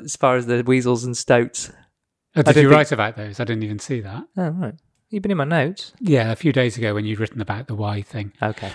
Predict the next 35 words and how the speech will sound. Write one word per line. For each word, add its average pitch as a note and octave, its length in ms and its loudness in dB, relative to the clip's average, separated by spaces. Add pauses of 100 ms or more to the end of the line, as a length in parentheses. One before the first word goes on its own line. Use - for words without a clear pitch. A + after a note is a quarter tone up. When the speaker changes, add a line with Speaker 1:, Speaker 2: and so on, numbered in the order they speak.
Speaker 2:
I D3+ 80 6
thought E3+ 240 4
your C#3+ 160 4
notes B2+ 480 -2
were B2 300 2 (140)
at C#3+ 100 0
a B2+ 80 2
lower B2 340 4
level A2+ 320 -2
in G#2+ 140 -6
terms A#2+ 180 -4
Speaker 1:
All E4+ 80 8
Speaker 2:
of F#4+ 60 6
Speaker 1:
right. D#4 520 4
<laughs> - 40 -12
Speaker 2:
No, F3+ 100 8
no, F3 160 4
no. D#3+ 140 4 (120)
I D#3 200 -4
didn't. E3 240 2 (640)
I C#3+ 80 4
don't D3 180 4
mean C#3 140 4
that C#3+ 140 4
in C3+ 80 0
a E3 60 2
patronising A2 680 0
way. G2 300 -2
I C3+ 120 2
mean, B2+ 240 2
I C#3+ 80 2
mean C3+ 180 2
that B2+ 240 -2
in, B2 80 -2
um, A#2+ 260 -2